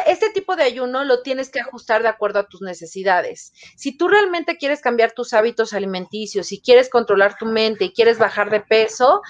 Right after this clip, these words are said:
pues esas podrán ser alguna de las razones, ¿no? El ayuno intermitente tiene tantos beneficios, eh, para ti como para tu cuerpo de una forma inte-, integral. Hay mucha información sobre el ayuno intermitente, ¿no?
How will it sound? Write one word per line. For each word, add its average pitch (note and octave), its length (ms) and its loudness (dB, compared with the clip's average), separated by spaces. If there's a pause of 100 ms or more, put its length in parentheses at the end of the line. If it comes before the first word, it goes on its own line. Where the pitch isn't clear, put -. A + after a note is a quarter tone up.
(240)
pues B3 200 4
esas C4+ 260 0
podrán A#3+ 400 4
ser A#3+ 320 4
alguna A3+ 460 0
de G#3 80 2
las F#3+ 180 0
razones, D#3+ 560 -6
¿no? G#3+ 160 0
El B3+ 140 2
ayuno B3+ 240 0
intermitente B3 680 0
tiene C4+ 260 -6
tantos G#3+ 420 -2
beneficios, C#4 960 0 (480)
eh, A#3 160 4
para A#3 360 2
ti D#4 280 -8
como C4 400 0
para A3 300 2
tu A3 180 -12
cuerpo B3+ 380 2
de B3 80 -2
una A#3 160 -2
forma G#3+ 560 -2
inte-, G3 480 -8
integral. F#3 600 -2 (100)
Hay F#4 220 2
mucha G4+ 260 -6
información B3 580 -4
sobre A#3 220 -2
el G3 60 0
ayuno G3 300 -4
intermitente, F3+ 880 -4
¿no? B3+ 340 0